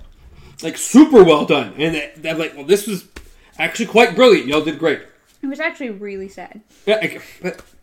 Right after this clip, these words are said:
Speaker 2: It was
Speaker 1: Pixar's
Speaker 2: good.
Speaker 1: really good about sad.
Speaker 2: I know, but it was really
Speaker 1: Really,
Speaker 2: good, really sad.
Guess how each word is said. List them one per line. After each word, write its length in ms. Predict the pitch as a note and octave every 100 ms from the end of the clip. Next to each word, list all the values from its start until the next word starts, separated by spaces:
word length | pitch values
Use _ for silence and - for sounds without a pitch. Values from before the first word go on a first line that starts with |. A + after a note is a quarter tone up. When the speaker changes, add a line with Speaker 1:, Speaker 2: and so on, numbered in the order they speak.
| _ -
Speaker 2:
It 80 | D#4
was 120 | A4+
Speaker 1:
Pixar's 500 | C4 - C#4 A#3+ F#3
Speaker 2:
good. 100 | - -
Speaker 1:
really 220 | - F#3+ F#3+
good 160 | F#3+
about 200 | E3+ D3+
sad. 260 | - C#3 A2+
Speaker 2:
I 140 | F4+
know, 400 | C#4 A#3 A3 G#3+ G#3
but 100 | C4
it 80 |
was 120 | B3 A3
really 240 | G#3 A#3+
Speaker 1:
Really, 380 | C3+ F#3 G#3 F#3
Speaker 2:
good, 40 | A3
really 160 | G#3+
sad. 420 | G#3+ - G3 F3